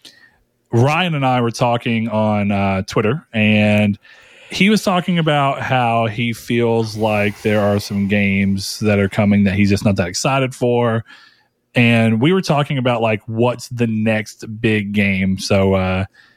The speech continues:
I mentioned something. He was talking about what am I, what am I excited for?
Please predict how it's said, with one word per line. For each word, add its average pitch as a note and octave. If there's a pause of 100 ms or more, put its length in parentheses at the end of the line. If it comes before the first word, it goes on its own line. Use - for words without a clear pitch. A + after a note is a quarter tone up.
(240)
I B2
mentioned C3
something. A#2
He B2
was A#2+
talking A#2
about G#2+
what G#2+
am G2+
I, G2
what A2
am G#2+
I G2+
excited G2+
for? G2+